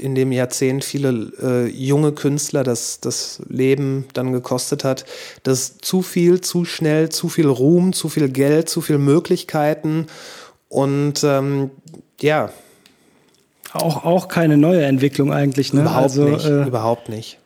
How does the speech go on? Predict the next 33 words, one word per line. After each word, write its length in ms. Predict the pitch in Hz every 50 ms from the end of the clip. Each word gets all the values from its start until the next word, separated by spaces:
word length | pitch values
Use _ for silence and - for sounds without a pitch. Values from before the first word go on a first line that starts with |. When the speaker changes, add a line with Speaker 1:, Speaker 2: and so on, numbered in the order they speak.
| _ _ _ -
Speaker 2:
Ja. 240 | 139 135 135 143 - - - - - _
Speaker 1:
Im 100 | - 156
Gegenteil, 380 | 151 160 196 214 196 - 151 139
das 140 | 139 151 170
ist 120 | 202 190 -
ja 140 | 185 151
eigentlich 360 | 135 143 156 165 160 160 151 139
so 100 | - 160
die, 320 | 156 151 156 151 151 139 139 - - - - - - - - - - - -
äh, 400 | - - 135 139 139 139 139 135 127 110 98 98 98 95 - - - - _ _ _ -
die, 160 | - 107 - - 76
ja, 300 | 113 120 127 127 135 135
im, 200 | - - 143 131 - 135 120 127 131 131
was 200 | 139 143 135 -
Showbiz 560 | - - 160 170 202 190 170 190 202 202 -
angeht, 540 | - 156 156 160 160 160 147 147 139 131 -
die 100 | 123 107
älteste 440 | 113 117 117 120 117 110 - 110
Geschichte 420 | 107 107 - - 110 - - - 107
der 160 | 110 101 98
Welt. 320 | 101 95 95 - - - - _ _ _ - - - - _ _
Wer, 440 | 127 131 131 131 127 127 123 120 90 127
wer 260 | 131 127 123 120 113
jung 720 | 71 127 127 117 139 156 185 196 202 214 220 220 226 220 - - _ _ _ _ -
direkt 840 | 147 143 143 147 143 139 147 156 151 - - - - - - - - - - - - _
oder 240 | - - 131 123 - - 90 - - -
am 120 | 127 131
Ende 180 | 123 135 139 131
sehr 240 | 117 113 135 139 156 175
jung, 720 | 170 147 170 175 180 185 196 202 175 143 127 107 113 127 -
Beispiel 320 | 131 123 131 131 - - 143
Macaulay 380 | 139 127 - - 131 127 120
Culkin, 520 | 110 - 131 127 131 - - 180 185 190